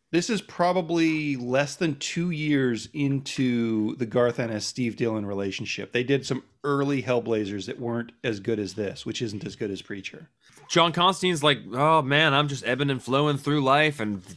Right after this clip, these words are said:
Speaker 2: God, this is weird, and I'm unhappy." Oh, shit, it's my birthday. All right, well, let me call my girl. Oh, my girlfriend is out of town. Well, that's a bummer.
Speaker 1: <laughs>
Speaker 2: Okay,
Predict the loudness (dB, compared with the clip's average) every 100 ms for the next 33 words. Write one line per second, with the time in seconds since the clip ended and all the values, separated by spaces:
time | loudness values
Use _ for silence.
0 | -8 2 6 6 2 -2 -4 0 2 2
1 | 0 0 2 0 2 2 2 4 4 4
2 | 4 4 2 -2 0 -2 -2 -10 -12 _
3 | _ _ -10 2 6 6 6 4 4 4
4 | 4 4 4 4 4 6 4 4 2 2
5 | 2 4 4 4 2 0 0 -2 0 2
6 | 2 0 2 2 0 -4 -6 -6 -2 -2
7 | 0 4 4 4